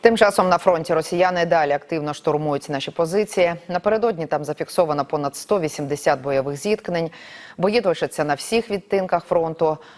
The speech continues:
Ворог б'є з авіації, дронів та артилерії. На Сумському та Курському напрямках сили оборони відбили двадцять одну атаку, на Харківщині — чотирнадцять.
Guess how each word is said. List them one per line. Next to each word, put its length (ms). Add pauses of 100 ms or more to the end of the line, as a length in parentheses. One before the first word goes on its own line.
(120)
Ворог 300
б'є 260
з 80
авіації, 760
дронів 480
та 240
артилерії. 640 (880)
На 100
Сумському 440
та 140
Курському 560
напрямках 600
сили 260
оборони 440
відбили 420
двадцять 500
одну 240
атаку, 640
на 160
Харківщині — 840
чотирнадцять. 880